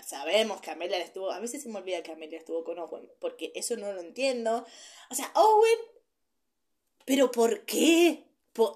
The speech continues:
Owen ha pasado por tantas. Yo, Owen, la verdad que, mm, igual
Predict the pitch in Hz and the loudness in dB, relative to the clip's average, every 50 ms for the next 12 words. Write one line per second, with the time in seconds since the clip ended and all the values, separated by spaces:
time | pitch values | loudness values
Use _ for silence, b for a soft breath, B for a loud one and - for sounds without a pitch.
0 | - 226 226 233 - 240 226 220 214 208 - 202 208 - 196 202 214 202 208 - | -4 -6 -6 -6 -4 -4 -4 -4 -6 -10 -10 -12 -12 -8 -6 -6 -6 -6 -8 -12
1 | 185 175 165 - - 170 165 170 180 190 190 _ - - _ _ _ _ B B | -16 -16 -16 -16 -16 -14 -14 -14 -14 -18 -20 _ -20 -20 _ _ _ _ B B
2 | B B B B B B B B - 226 247 - - 220 233 233 254 262 254 247 | B B B B B B B B -2 0 0 0 0 -2 -4 -4 -2 0 0 0
3 | 247 214 185 170 160 160 160 170 185 196 - - 233 240 - - - _ _ _ | 0 -2 -4 -4 -4 -4 -4 -4 -6 -8 -8 -6 -6 -6 -6 -8 -10 _ _ _
4 | _ _ _ _ - 185 196 196 185 - _ _ _ 208 220 208 226 233 262 285 | _ _ _ _ -18 -14 -14 -14 -14 -16 _ _ _ -4 -2 0 2 2 0 0
5 | 240 - | -6 -10